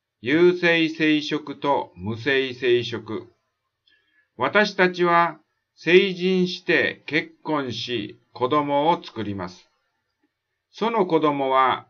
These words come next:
また成人して結婚し、子供を作ります。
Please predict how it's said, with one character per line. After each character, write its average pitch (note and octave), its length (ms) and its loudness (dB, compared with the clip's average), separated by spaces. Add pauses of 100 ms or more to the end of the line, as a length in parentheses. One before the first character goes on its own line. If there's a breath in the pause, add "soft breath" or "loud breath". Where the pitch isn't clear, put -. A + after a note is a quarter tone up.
ま D3 200 -2
た F3+ 360 2
成 C#3 320 -2
人 C3 380 -10
し - 100 -12
て - 460 0
結 A#2+ 260 -6
婚 A#2+ 320 -4
し、 C3+ 400 -10 (460)
子 B2+ 140 -2
供 B2+ 340 -2
を D#3+ 100 -2
作 - 180 -14
り G#2 100 -10
ま F2 140 -12
す。 - 240 -20